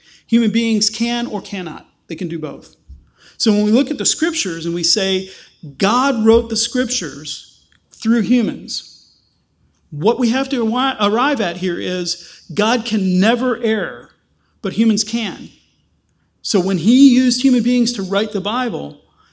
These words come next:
his inerrancy met up with human infallibility and produced exactly what he wanted.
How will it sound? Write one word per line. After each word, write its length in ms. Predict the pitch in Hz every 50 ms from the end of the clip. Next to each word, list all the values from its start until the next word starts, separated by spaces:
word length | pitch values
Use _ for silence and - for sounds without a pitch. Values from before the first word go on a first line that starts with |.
| _ _ _ _
his 300 | - - 240 269 240 262
inerrancy 920 | 254 233 240 269 269 254 214 - - - 185 165 160 180 190 190 - _ _ _ _ _ _ _ _ _ _ _ _ _ _ _ _ _ _ _ _ _
met 200 | - 180 214 220
up 160 | 233 226 226
with 140 | 226 175 -
human 240 | 226 240 226 226 214
infallibility 760 | 208 185 - - 220 208 214 202 185 208 220 220 220 190 180
and 100 | 170 160
produced 300 | - 185 170 190 - -
exactly 380 | 175 135 160 160 165 160 180 160
what 100 | 160 151
he 60 | 160
wanted. 380 | 160 180 180 151 127 - 190